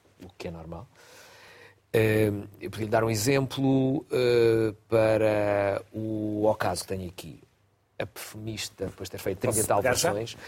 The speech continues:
Speaker 1: Ah,
Speaker 2: Posso
Speaker 1: é,
Speaker 2: mostrar?
Speaker 1: é, é o último,
Speaker 2: Qual? Este?
Speaker 1: é, é esse. Eh, ela fez-me duas versões bastante diferentes.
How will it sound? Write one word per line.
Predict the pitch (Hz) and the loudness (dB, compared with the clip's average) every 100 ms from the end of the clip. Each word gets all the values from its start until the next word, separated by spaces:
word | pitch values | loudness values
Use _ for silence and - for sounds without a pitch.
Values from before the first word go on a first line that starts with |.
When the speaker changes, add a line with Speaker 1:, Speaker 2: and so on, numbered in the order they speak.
| - - | -10 -2
Speaker 1:
Ah, | 135 | 0
Speaker 2:
Posso | 117 - | 0 0
Speaker 1:
é, | |
Speaker 2:
mostrar? | - 151 160 | 2 2 2
Speaker 1:
é, | 143 | 2
é | 139 | 2
o | |
último, | 139 113 117 | 2 -2 -4
Speaker 2:
Qual? | 151 | 0
Este? | 139 113 | 0 0
Speaker 1:
é, | |
é | 113 | -4
esse. | 110 - - - - - - - | -4 -8 -18 -20 -20 -20 -20 0
Eh, | 147 139 135 - - | 4 4 2 -2 -2
ela | - 135 | 0 0
fez-me | 127 151 151 147 143 131 - _ _ _ | 2 2 2 0 -2 -6 -12 _ _ _
duas | 139 104 143 170 | -10 -4 4 4
versões | 135 131 - 135 | 4 0 0 0
bastante | 131 - 131 | 0 -2 -2
diferentes. | 123 123 104 - - | -4 -4 -4 -6 -16